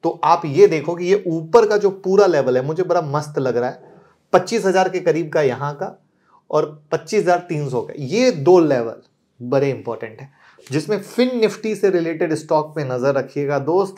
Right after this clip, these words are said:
क्योंकि ये जो पैटर्न है निफ्टी बैंक निफ्टी से भी ज़्यादा खतरनाक बन रहा है। क्योंकि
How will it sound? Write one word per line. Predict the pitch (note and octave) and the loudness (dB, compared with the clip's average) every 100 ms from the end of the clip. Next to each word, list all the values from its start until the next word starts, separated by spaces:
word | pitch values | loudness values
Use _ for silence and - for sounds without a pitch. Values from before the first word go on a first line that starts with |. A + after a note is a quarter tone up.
| - | -10
क्योंकि | C3+ A#2 | -10 -8
ये | A#2+ A#2+ D#3 | -10 -6 -6
जो | E3+ E3 | -4 -6
पैटर्न | C#3+ B2+ B2 D3 C3+ | -2 -2 0 -2 -4
है | A2+ | -8
निफ्टी | C3 D3 - F#3+ | -10 -10 -10 -6
बैंक | D3+ C#3+ C3+ | -6 -6 -10
निफ्टी | C#3+ - E3+ | -12 -10 -8
से | F3 | -4
भी | E3+ D#3+ | -4 -4
ज़्यादा | C#3 C3 E3 | -4 -2 -4
खतरनाक | - D3 E3 C#3+ D#3 F3+ | -4 -4 -2 -2 -4 -4
बन | E3 C#3+ | -2 -2
रहा | C#3 D3 | 0 -2
है। | - - - - - | -4 -18 -20 -20 -4
क्योंकि | F#3+ F#3+ | -2 -2